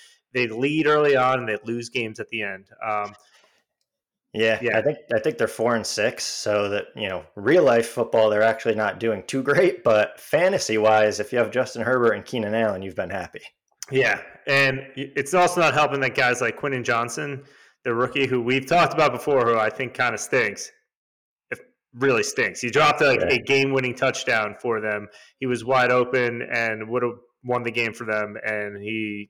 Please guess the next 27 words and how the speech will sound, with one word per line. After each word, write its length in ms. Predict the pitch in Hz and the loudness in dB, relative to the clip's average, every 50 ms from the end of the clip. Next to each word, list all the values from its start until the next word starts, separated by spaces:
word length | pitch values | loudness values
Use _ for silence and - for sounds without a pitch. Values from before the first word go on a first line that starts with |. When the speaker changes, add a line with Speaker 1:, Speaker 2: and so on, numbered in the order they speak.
| _ - | _ -14
Speaker 1:
yeah, 160 | 110 101 92 - _ | -12 -12 -12 -12 _
he's 200 | - 113 107 101 - | -16 -16 -14 -14 -14
just 340 | 113 98 - - - - _ _ _ _ _ _ _ _ - | -16 -16 -16 -16 -20 -20 _ _ _ _ _ _ _ _ -4
gotta 160 | 147 143 139 131 | 0 2 2 4
give 140 | 143 131 | 2 2
Herbert 280 | - 135 131 117 120 120 | 2 2 2 2 2 2
a 40 | 117 | 2
little 160 | 117 123 123 117 | 4 2 2 2
bit 100 | 120 120 | 0 -2
more 160 | 120 120 113 | 0 -2 0
help. 220 | 110 120 113 104 107 | 2 2 2 2 2
Mike 240 | 117 123 131 131 127 | 0 0 0 2 2
Williams 280 | 135 139 135 127 120 | 2 2 2 0 -2
going 300 | - 139 127 123 120 110 - | -2 -2 -4 -4 -4 -6 -2
down 260 | 135 127 123 120 117 117 | 0 2 2 0 0 -2
didn't 200 | 127 123 113 104 | -4 -4 -4 -2
help, 260 | 123 123 123 117 - | -2 -2 -2 -2 -4
and 180 | 120 113 110 - _ - - - - | -8 -8 -8 -16 _ -20 -20 -12 -8
we'll 120 | 143 143 | -2 2
get 100 | 165 160 | 4 4
into 220 | 160 156 160 - | 4 2 0 -2
more 180 | 147 143 139 139 | -2 0 2 2
of 140 | 135 131 - | 2 2 0
his 200 | 135 120 - - | -2 -4 -2 -2
weapons 380 | 127 120 - - 120 113 - | -2 -2 -2 -2 -8 -8 -6
later, 340 | 113 113 110 107 107 104 98 - | -4 -4 -4 -2 -4 -6 -6 -6
but 220 | 113 110 107 104 | -4 -4 -4 -6